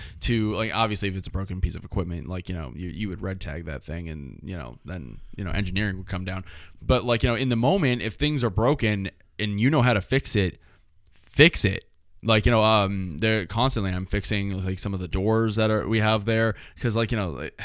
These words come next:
<sighs> the, the latch system's, like, really, really tweaky. And sometimes, like, you know, it just gets loose. So I go in there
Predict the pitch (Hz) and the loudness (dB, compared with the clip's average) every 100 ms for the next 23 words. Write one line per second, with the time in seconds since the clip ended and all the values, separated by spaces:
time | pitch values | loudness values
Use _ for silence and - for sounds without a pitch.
0 | - - 104 98 110 95 92 98 - 92 | -10 -10 -12 -10 -8 -8 -8 -8 -8 -8
1 | - 95 90 87 85 92 90 90 87 - | -10 -12 -10 -10 -10 -10 -12 -14 -12 -10
2 | 87 90 92 92 90 87 92 95 92 90 | -8 -8 -10 -10 -10 -12 -12 -10 -10 -12
3 | 90 90 87 90 90 - - 95 - 87 | -12 -12 -12 -12 -14 -14 -10 -8 -6 -6
4 | 85 - - 113 104 107 147 117 104 | -6 -10 -6 -2 0 2 2 2 2